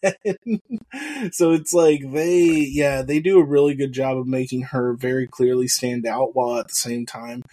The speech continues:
the actress does a good job of, like, kind of, like, staying in the background,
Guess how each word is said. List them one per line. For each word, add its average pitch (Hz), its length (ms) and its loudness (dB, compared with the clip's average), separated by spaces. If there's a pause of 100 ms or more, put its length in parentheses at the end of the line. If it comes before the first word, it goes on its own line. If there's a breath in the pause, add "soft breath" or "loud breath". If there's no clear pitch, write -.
(200 soft breath)
the 135 120 0
actress - 440 2
does 135 180 2
a 127 40 -6
good 135 220 2
job 127 340 -2
of, 120 80 -12
like, 117 200 -8 (100)
kind 127 180 -4
of, 117 100 -6
like, 117 180 -6
staying 113 340 -4
in 110 80 -6
the 104 100 -10
background, 110 680 -10